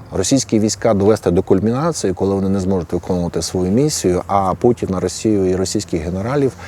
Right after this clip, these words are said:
підвести під вибір. Вибір між, е, життям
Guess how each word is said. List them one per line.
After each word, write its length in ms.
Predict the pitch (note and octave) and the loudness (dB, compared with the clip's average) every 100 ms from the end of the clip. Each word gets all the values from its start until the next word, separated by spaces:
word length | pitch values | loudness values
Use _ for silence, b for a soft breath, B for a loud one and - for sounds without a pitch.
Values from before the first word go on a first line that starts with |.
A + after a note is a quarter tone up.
| B | B
підвести 520 | - G2+ A2+ C3 - G#2+ | 2 6 6 4 0 -2
під 160 | - F#2 | 0 2
вибір. 460 | F#2 B2+ F#2 E2+ - - - B B B B B | 6 6 4 0 -6 -18 -20 B B B B B
Вибір 380 | G#2 B2 A#2 A2 | 2 4 4 4
між, 440 | A2 A#2 G#2 - | 4 4 2 0
е, 400 | G#2+ G2+ F#2+ E2+ - | 2 2 2 -2 -2
життям 720 | F#2 E2+ G#2 - C#3+ F#3+ F3+ | -2 0 -2 0 0 0 -2